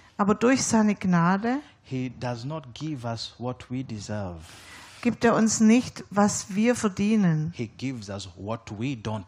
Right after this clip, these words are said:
Speaker 2: deserve.
Speaker 1: Er gibt uns das, was wir nicht verdienen.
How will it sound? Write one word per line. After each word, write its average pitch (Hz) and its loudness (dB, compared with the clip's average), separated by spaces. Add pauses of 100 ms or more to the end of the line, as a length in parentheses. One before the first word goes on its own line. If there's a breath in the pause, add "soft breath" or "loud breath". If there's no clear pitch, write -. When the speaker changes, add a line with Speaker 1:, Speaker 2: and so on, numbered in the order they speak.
(140)
Speaker 2:
deserve. - -14 (600 loud breath)
Speaker 1:
Er 202 2
gibt 226 -4
uns 233 2
das, 220 4
was 208 2
wir 208 6
nicht 208 4
verdienen. 156 -2